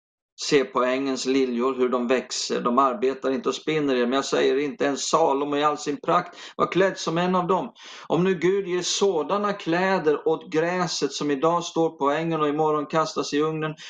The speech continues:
hur mycket mer ska han då inte klä er?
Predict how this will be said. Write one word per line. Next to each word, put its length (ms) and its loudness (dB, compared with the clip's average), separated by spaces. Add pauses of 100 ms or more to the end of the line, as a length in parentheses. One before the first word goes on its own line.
(100)
hur 100 4
mycket 320 0
mer 180 2
ska 200 -4
han 120 2
då 140 2
inte 320 -2
klä 880 0
er? 400 -4